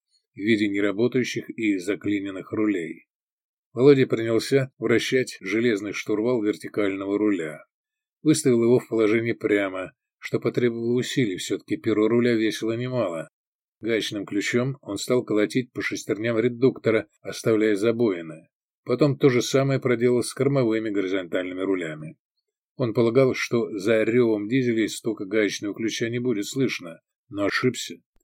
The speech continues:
Железный корпус лодки хорошо проводил звуки, и необычный звук привлёк внимание. В люк переборки затарабанили кулаком. Стали что-то спрашивать на немецком,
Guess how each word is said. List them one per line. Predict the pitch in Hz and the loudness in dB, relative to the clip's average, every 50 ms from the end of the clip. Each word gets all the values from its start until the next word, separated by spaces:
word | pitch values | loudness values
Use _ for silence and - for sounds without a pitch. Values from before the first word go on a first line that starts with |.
| _ _ _ _ _ - | _ _ _ _ _ -8
Железный | 95 98 117 151 175 170 175 165 | -2 0 2 2 2 2 0 0
корпус | 139 156 160 156 151 160 - - | 2 2 2 2 2 -2 0 2
лодки | 139 143 147 143 - 139 | 4 4 4 4 0 -2
хорошо | - - 131 127 117 - 156 147 | 0 0 0 2 2 2 2 2
проводил | 135 131 117 113 117 107 110 107 101 | 2 2 0 0 2 0 2 0 0
звуки, | 92 92 110 131 139 139 - 143 135 135 _ _ _ _ _ _ _ | 2 2 2 2 2 2 2 0 0 -2 _ _ _ _ _ _ _
и | - 131 135 120 - | 4 4 4 4 2
необычный | 110 110 113 113 110 113 110 101 - - 104 98 | -2 -2 -2 0 2 2 2 0 0 -2 -4 -4
звук | 92 92 104 123 139 139 - _ _ _ _ | -2 0 0 0 -2 -2 -8 _ _ _ _
привлёк | - - 107 104 101 98 98 98 - | 0 2 4 4 4 2 0 -2 -4
внимание. | 107 107 110 113 110 98 85 82 80 78 80 80 _ _ _ _ _ _ _ _ | -6 -6 -4 -4 -4 -4 -4 -6 -10 -14 -16 -20 _ _ _ _ _ _ _ _
В | - 95 | -6 0
люк | 98 110 113 107 - | 2 2 2 2 2
переборки | - 120 110 110 101 110 120 127 123 - 139 | 0 2 2 2 2 2 2 0 0 -2 -2
затарабанили | 123 107 117 - - 117 117 110 104 110 110 110 110 110 113 | -2 -2 -2 0 2 2 2 2 2 0 0 0 -2 -4 -4
кулаком. | 104 - 127 127 139 135 135 - 127 90 80 80 78 _ _ _ _ _ _ _ _ | -2 0 2 2 2 2 2 -2 -2 -4 -4 -8 -14 _ _ _ _ _ _ _ _
Стали | - - - 120 117 113 117 | -12 -2 0 2 2 2 2
что-то | - - - - 117 - 123 113 | 0 -2 -4 -4 -4 -2 -2 -4
спрашивать | - - - 143 143 143 123 - - - 101 95 - | -4 -4 0 2 2 4 4 2 0 0 -2 -2 -4
на | 104 101 | -4 -4
немецком, | 104 104 101 104 120 131 135 - - - 160 160 151 | -4 -4 -2 -2 -2 -2 -2 -4 -4 -2 -2 -2 -2